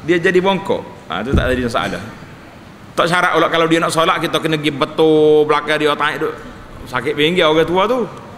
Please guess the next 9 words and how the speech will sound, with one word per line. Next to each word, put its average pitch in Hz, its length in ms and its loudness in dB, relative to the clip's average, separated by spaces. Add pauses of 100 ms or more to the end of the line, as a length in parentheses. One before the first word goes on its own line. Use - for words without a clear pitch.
(140)
Kan? 127 160 0 (320)
Lah. 85 180 -6 (1600)
Baru 127 160 4
ni 156 80 4
anda 139 240 2
dengar 117 400 0 (1200)
ada 127 280 0 (280)
penceramah 123 480 -2
ni. 170 100 -2